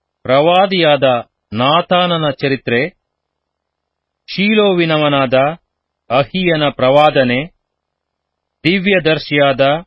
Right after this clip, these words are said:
ಇದ್ದೋವನು ನೆಬಾಟನ ಮಗನಾದ ಯಾರೊಬ್ಬಾಮನನ್ನು ಕುರಿತು ನುಡಿದ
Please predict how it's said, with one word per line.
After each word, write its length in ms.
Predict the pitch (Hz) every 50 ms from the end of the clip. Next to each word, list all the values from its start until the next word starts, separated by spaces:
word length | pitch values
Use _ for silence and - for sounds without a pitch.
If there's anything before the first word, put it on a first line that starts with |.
| _ _ _ _ _ _ _ _ - 127
ಇದ್ದೋವನು 760 | 156 151 135 131 175 175 175 160 151 143 135 131 135 151 180 - _ _ _ _ _ _ _ _ _ _ _ _ _ _ _ _ _ _ - -
ನೆಬಾಟನ 600 | 113 131 151 151 151 190 196 214 208 208 196 190 185
ಮಗನಾದ 520 | 175 165 160 143 156 147 147 143 139 123 135 135 143 156 160 165 _ _ _ _ _ -
ಯಾರೊಬ್ಬಾಮನನ್ನು 1000 | 110 135 151 170 185 190 185 170 143 151 147 143 143 139 135 135 127 127 123 117
ಕುರಿತು 440 | - - 139 135 147 139 - 156 127 110 127 _ _ _ _ _ _ _ _ _ _ _ _ - 110
ನುಡಿದ 340 | 127 143 139 147 139 120